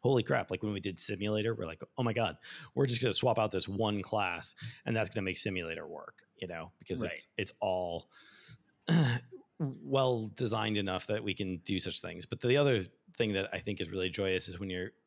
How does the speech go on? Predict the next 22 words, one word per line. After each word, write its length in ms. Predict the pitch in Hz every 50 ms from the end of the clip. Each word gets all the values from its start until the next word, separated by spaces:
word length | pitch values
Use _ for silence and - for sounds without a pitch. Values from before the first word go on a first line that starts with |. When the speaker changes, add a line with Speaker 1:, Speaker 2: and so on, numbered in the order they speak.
| _ _ _
Speaker 1:
when 160 | - 110 110
you 260 | 110 104 101 101 - - _ _ _ _ _ _ _ - - - _ -
find 360 | 143 135 135 135 139 139 127
a 40 | 117
thing 320 | - - 131 131 127 127 123
that 140 | 123 117
you've 160 | 107 - - -
kind 220 | - - 226 302
of 80 | 339 294
been 220 | 277 185 147 117 - - - - - - _
shoehorning 1080 | - - - - - - 180 202 214 208 151 165 190 190 185 180 185 185 180 175 160 -
code 400 | - - - 151 165 175 175 160
into 840 | 160 143 - 139 143 147 165 175 165 - 220 226 220 214 220 220 220
for 200 | 214 - - 202
too 280 | 185 - - 214 214 202
long, 340 | 190 190 196 208 220 226 214
and 80 | 175
you're 80 | 147 135
like, 120 | 123 113 -
"Wait 240 | 107 107 117 123 117
a 80 | 113
second, 480 | - - 95 85 78 - 90 87 87